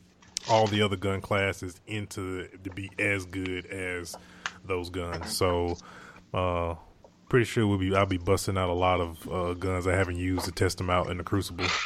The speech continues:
'cause a lot of the changes that happened in the Crucible for the most part. So, and then also Rumble is coming back, uh, from Destiny one. That, that'll be on the, uh, reset tomorrow. So for those who like to play solo and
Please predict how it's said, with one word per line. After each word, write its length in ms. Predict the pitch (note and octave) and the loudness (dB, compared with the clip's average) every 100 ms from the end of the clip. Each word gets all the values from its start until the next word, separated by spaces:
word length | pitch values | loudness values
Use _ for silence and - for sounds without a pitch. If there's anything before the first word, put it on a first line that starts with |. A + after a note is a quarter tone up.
| - - | -8 -2
'cause 440 | F#2+ E2+ E2+ - - | 0 0 -2 -4 6
a 60 | |
lot 200 | G2+ G#2 | 10 12
of 80 | G2 | 10
the 60 | F2 | 4
changes 300 | G#2 F#2 F2+ | 4 4 2
that 120 | F2 | 4
happened 240 | F#2+ F2+ F2+ | 2 0 -4
in 60 | |
the 40 | F2 | -4
Crucible 520 | G2+ F#2 F#2+ F2+ E2+ - | -2 -2 -2 -6 -8 -6
for 80 | F2+ | -4
the 60 | |
most 220 | F2+ F2 | -2 -2
part. 240 | - - E2+ | 0 0 -2
So, 260 | - F#2 - - - - - | -2 -4 -6 -16 -14 -4 4
and 100 | G2+ | 8
then 100 | G2 | 12
also 320 | A2 A#2 A2 | 12 12 10
Rumble 440 | F#2+ G2 B2 G2+ F#2 | 12 12 12 12 6
is 100 | - | 6
coming 240 | G2 F2+ | 4 6
back, 360 | F2+ F2+ - - - - - - - - - | 6 6 4 -6 -16 -16 -14 -12 -14 -16 2
uh, 160 | F2+ F2 | 6 6
from 200 | - F2+ | 6 10
Destiny 360 | G2+ - F#2+ | 10 10 6
one. 300 | F2+ G2 F2+ | 8 8 8
That, 220 | F2+ F2 E2+ | 6 2 6
that'll 200 | F#2+ F#2 | 6 8
be 540 | F2+ F#2 F2 F2+ F2 - - - - | 6 4 4 2 0 -4 -20 -16 0
on 200 | F#2 F2 | 2 4
the, 160 | F2+ F2 | 4 6
uh, 60 | |
reset 420 | E2+ G2 F#2 F#2 E2+ | 8 8 8 6 4
tomorrow. 460 | F2 F2 E2+ G2 | 6 8 8 6
So 180 | A2 F2+ | 4 2
for 100 | E2+ | 4
those 260 | F2 F2 F#2 | 6 6 6
who 60 | |
like 260 | F2+ F2+ - | 6 6 4
to 300 | F#2 F2 E2+ | 0 2 0
play 240 | - G#2 | 6 6
solo 580 | F2 D3 F3+ G2+ F#2+ C3 - - | 10 12 12 12 12 10 4 -2
and 340 | F2 E2+ E2 | 0 2 -2